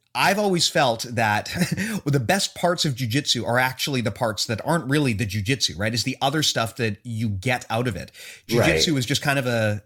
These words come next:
Speaker 1: a vehicle for getting there, for learning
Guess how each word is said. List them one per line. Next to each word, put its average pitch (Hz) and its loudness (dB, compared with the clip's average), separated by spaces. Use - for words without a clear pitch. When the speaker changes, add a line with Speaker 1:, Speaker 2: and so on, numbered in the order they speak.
Speaker 1:
a 139 -2
vehicle 135 2
for 123 -4
getting 117 0
there, 90 -6
for 131 -4
learning 123 2